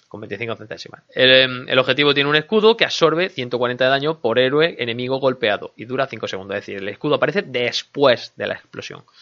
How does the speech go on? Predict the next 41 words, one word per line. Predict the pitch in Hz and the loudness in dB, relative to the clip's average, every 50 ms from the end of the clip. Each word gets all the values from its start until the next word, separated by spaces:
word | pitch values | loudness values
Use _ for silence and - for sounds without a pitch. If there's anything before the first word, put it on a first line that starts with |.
| - - - - - - - - _ - | -20 -20 -20 -20 -20 -20 -20 -20 _ -4
Esas | 170 185 185 | -2 0 2
son | 220 233 | 4 4
las | 214 196 170 | 4 4 4
habilidades | 147 143 139 147 147 147 143 127 | 2 0 0 2 2 2 2 2
de | 123 117 | 2 0
Anduin. | 110 110 110 107 104 110 104 107 _ _ _ | -2 -2 -4 -6 -10 -12 -12 -12 _ _ _
Lo | - 127 131 | 0 2 4
dicho, | 139 147 143 - - 107 - - _ _ _ | 4 4 2 2 -4 -6 -6 -6 _ _ _
si | - - | -2 2
las | 123 113 113 | 2 2 2
queréis | - 127 131 147 147 | 0 -2 -2 0 0
ver | 160 156 147 | 0 -2 -2
de | 139 131 143 | -2 -2 -2
manera | 139 139 143 139 | 0 2 2 2
visual, | 135 131 127 - 170 180 180 - | 0 0 2 2 2 2 2 -2
en | 135 123 120 | -4 -6 -4
mi | 117 117 | -4 -2
canal | 113 117 120 127 | -2 0 0 0
de | 131 131 | 0 0
YouTube | 127 127 139 151 165 - | -2 -2 -2 -4 -6 -4
hice | - 131 123 - 123 | -6 -6 -4 -2 -4
un | 117 120 120 | -4 -4 -4
vídeo | 131 139 151 175 180 170 | -4 -4 0 2 0 0
donde | 139 110 101 104 104 101 - | 0 -4 -6 -4 -6 -4 -4
era | - 107 110 | -4 -4 -4
muy | 104 113 110 110 | -6 -6 -8 -4
breve, | 113 113 127 143 | -2 0 0 0
el | 131 113 | 0 -2
vídeo | 113 110 113 110 | -4 -4 -4 -4
son, | 110 113 107 107 110 | -4 -6 -12 -10 -10
dura | 120 113 110 | -8 -8 -8
unos | 104 101 101 | -8 -10 -8
tres, | - 117 113 | -8 -10 -6
cuatro | - 117 110 110 | -4 -4 -4 -4
minutos, | 107 113 127 143 147 175 190 185 - - - - - _ _ | -6 -4 -8 -2 -2 -2 -4 -4 -12 -20 -20 -20 -20 _ _
donde | - 107 120 | -10 -10 -10
explicaba | 113 110 110 - 110 110 107 - | -8 -8 -4 0 0 0 0 0
todas | 110 107 107 107 | -2 0 0 0
las | 107 101 | 0 0
habilidades | 104 107 113 117 113 110 101 | -2 0 -2 0 0 0 0
básicas. | 98 92 - - - _ - | -2 -4 -4 -6 -14 _ -20